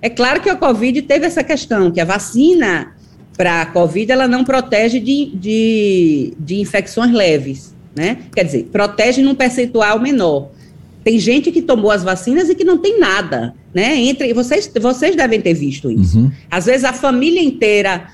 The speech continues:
Speaker 1: adoece, a pessoa não adoece. É porque ele não teve contato com o vírus, não. É porque ele está completamente protegido. A vacina dá essa proteção num percentual menor, mas dá.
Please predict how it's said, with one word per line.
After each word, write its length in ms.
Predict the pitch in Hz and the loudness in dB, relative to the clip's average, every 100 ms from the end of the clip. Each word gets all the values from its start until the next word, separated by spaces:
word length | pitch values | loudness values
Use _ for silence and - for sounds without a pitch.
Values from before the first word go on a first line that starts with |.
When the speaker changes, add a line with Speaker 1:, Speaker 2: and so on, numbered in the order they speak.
| - | -8
Speaker 1:
adoece, 760 | - 185 233 214 233 330 - 427 | -4 0 2 4 2 0 -2 -2
a 60 | 277 | 0
pessoa 400 | 277 262 262 285 | 0 0 0 0
não 160 | 392 233 | 0 0
adoece. 400 | 175 151 139 226 | 0 -2 -2 -6
É 20 | |
porque 160 | - | -2
ele 80 | 269 | -2
não 160 | 240 233 | 0 0
teve 300 | 240 220 196 | 0 -2 -4
contato 500 | - 202 202 185 - | -6 -6 -4 -4 -4
com 80 | 214 196 | -2 -2
o 80 | 202 | -2
vírus, 340 | 185 214 277 494 | -2 -2 -2 -2
não. 240 | 370 151 - - - | -2 -4 -6 -10 -6
É 40 | |
porque 220 | 214 233 | -4 0
ele 120 | 240 | 0
está 260 | 254 - 208 | 0 -2 -4
completamente 760 | - 330 294 233 294 247 214 233 | 0 0 0 -2 -2 -2 -2 -4
protegido. 640 | 262 269 440 208 170 151 | -4 -2 -4 -2 -2 0
A 40 | |
vacina 380 | 151 175 220 214 | -2 -4 -6 -6
dá 200 | 170 208 | -2 -2
essa 200 | 311 277 | -2 -4
proteção 680 | - 202 190 185 165 156 190 - - - | -6 -4 -4 -2 -2 0 -2 -8 -20 0
num 140 | 208 233 | 2 2
percentual 720 | 226 214 226 214 214 180 185 | 0 0 -2 0 0 2 0
menor, 460 | 233 269 214 196 254 | 0 2 4 2 0
mas 240 | 294 339 | -2 -4
dá. 260 | 202 107 | -4 -6